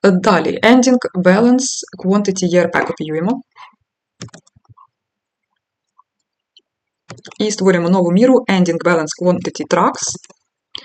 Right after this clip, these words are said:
Беремо beginning balance quantity tracks, це міра вже є, і turnover quantity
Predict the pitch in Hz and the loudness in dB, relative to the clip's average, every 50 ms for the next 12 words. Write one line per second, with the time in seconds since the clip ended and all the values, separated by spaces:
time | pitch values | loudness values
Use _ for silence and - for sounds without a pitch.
0 | - - - _ _ - 196 208 196 180 170 165 160 180 185 190 185 175 165 170 | -20 -20 -20 _ _ 2 4 4 4 4 2 2 0 0 2 2 2 2 0 0
1 | 165 175 170 165 156 156 - - 170 165 160 - - - - - - 254 254 269 | -2 -2 -2 -2 -4 -6 -8 -6 -6 -6 -6 -8 -10 -10 -4 -2 0 0 0 -2
2 | - - - - 233 226 233 - 220 226 220 208 202 196 202 196 196 196 196 - | -4 -8 -4 -4 -4 -4 -2 -4 -4 -2 -2 -2 -4 -4 -2 -2 -2 -2 -4 -6
3 | - _ - 202 233 240 240 - _ - 208 190 196 185 170 165 175 - 190 202 | -8 _ 0 0 0 0 -4 -4 _ 2 2 2 2 0 0 -2 -4 -4 -4 -4
4 | 220 233 233 208 - 180 | -2 -2 -4 -4 -6 -8